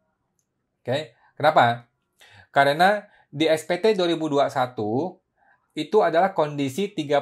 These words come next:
puluh satu Desember dua ribu dua satu. Hari Jumat ini nih, itu adalah kondisi S P T dua ribu dua satu. Pada saat itu belum ada harta P P S, belum ada cerita mengenai harta P P S, gitu loh. Oke, walaupun ada lapor di bulan Maret, di bulan Februari tahun dua ribu dua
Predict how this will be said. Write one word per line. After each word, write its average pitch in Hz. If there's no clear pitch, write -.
puluh 147
satu 143
Desember 131
dua 127
ribu 131
dua 123
satu. 123
Hari 127
Jumat 139
ini 165
nih, 113
itu 135
adalah 156
kondisi 127
S 143
P 120
T 156
dua 131
ribu 120
dua 113
satu. 123
Pada 135
saat 135
itu 143
belum 139
ada 139
harta 139
P 143
P -
S, -
belum 131
ada 147
cerita 165
mengenai 156
harta 143
P 139
P 135
S, 131
gitu 120
loh. 98
Oke, 156
walaupun 143
ada 156
lapor 143
di 139
bulan 135
Maret, 160
di 131
bulan 127
Februari 143
tahun 127
dua 120
ribu 123
dua 117